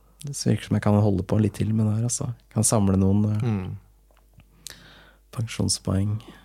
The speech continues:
Speaker 1: <laughs> fortsatt. Så det at jeg har fått lov til å, eh, være med Highasakite de siste årene har vært helt fantastisk. Akkurat den tiden hvor det var, eh, hvor det var på en måte i det mørkeste mørket,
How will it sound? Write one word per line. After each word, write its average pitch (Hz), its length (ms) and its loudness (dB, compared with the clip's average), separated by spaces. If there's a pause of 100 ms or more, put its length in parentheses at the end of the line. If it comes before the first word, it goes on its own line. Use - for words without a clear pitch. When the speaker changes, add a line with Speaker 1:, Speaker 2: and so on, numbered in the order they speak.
(200)
Speaker 1:
<laughs> - 540 0
fortsatt. - 540 0 (1400)
Så - 180 -4
det 117 100 6
at 110 100 0
jeg 113 80 4
har - 40 -2
fått 113 160 4
lov 110 100 2
til 110 160 4
å, 107 80 6 (1200)
eh, 110 720 4 (280)
være 113 200 4
med 104 140 4
Highasakite 104 540 2
de 98 60 0
siste - 220 0
årene 101 220 4
har 120 140 4
vært 101 180 2
helt 92 140 2
fantastisk. - 680 0 (1120)
Akkurat 120 340 2
den 117 160 4
tiden 113 280 4
hvor 123 220 6
det 117 80 4
var, 104 280 4
eh, 104 260 2 (1040)
hvor 107 140 4
det 107 80 4
var 98 160 4
på - 100 -2
en 95 40 0
måte 95 120 2
i 92 60 4
det 95 100 6
mørkeste 95 440 0
mørket, 98 380 2